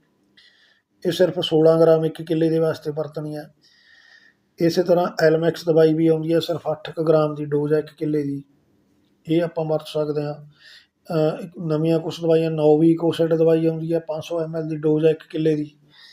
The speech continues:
ਇਹਦੇ ਨਾਲ ਤਕਰੀਬਨ ਸਾਰੇ, ਕੋਈ ਵੀ ਨਹੀਂ ਨਦੀਨ ਰਹਿੰਦਾ, ਸਾਰਿਆਂ ਦੇ ਉੱਤੇ ਚੰਗੀ ਤਰ੍ਹਾਂ ਕਾਬੂ ਪੈ ਜਾਂਦਾ। ਇੱਕ ਹੋਰ ਵੀ ਦਵਾਈ ਆਉਂਦੀ ਹੈ, ਏ ਕੇ ਤਸੂ, ਆਪਾਂ ਲੈ ਸਕਦੇ ਹਾਂ ਬਾਜ਼ਾਰ 'ਚੋਂ, ਚਾਲੀ ਗ੍ਰਾਮ ਇਹਦੀ ਜਿਹੜੀ ਡੋਜ਼ ਹੈ ਇੱਕ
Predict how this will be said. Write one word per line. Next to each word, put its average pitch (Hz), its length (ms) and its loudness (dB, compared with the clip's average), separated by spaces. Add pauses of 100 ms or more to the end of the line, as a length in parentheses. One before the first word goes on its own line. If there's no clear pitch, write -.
(260)
ਇਹਦੇ 196 180 4
ਨਾਲ 202 160 4
ਤਕਰੀਬਨ 175 460 -6
ਸਾਰੇ, 165 380 0
ਕੋਈ 170 260 -2
ਵੀ 190 100 -4
ਨਹੀਂ 180 140 -4
ਨਦੀਨ 156 300 -2
ਰਹਿੰਦਾ, 156 240 -4
ਸਾਰਿਆਂ 165 360 -4
ਦੇ 185 60 -6
ਉੱਤੇ 175 160 -10
ਚੰਗੀ 160 260 -12
ਤਰ੍ਹਾਂ 151 200 -8
ਕਾਬੂ 143 300 -18
ਪੈ 151 180 -8
ਜਾਂਦਾ। 143 340 -10 (880)
ਇੱਕ 160 160 -12
ਹੋਰ 160 300 2
ਵੀ 175 100 0
ਦਵਾਈ 175 260 4
ਆਉਂਦੀ 170 200 -2
ਹੈ, 175 60 0
ਏ 175 240 0
ਕੇ 175 140 -2
ਤਸੂ, 175 340 -4
ਆਪਾਂ 165 400 -4 (640)
ਲੈ 156 200 4
ਸਕਦੇ 147 300 -4
ਹਾਂ 151 80 -6
ਬਾਜ਼ਾਰ 147 280 -2
'ਚੋਂ, 151 220 -6 (420)
ਚਾਲੀ 180 320 0
ਗ੍ਰਾਮ 165 520 4 (360)
ਇਹਦੀ 165 240 -4
ਜਿਹੜੀ 165 320 0
ਡੋਜ਼ 143 300 0
ਹੈ 165 40 2
ਇੱਕ 160 140 -4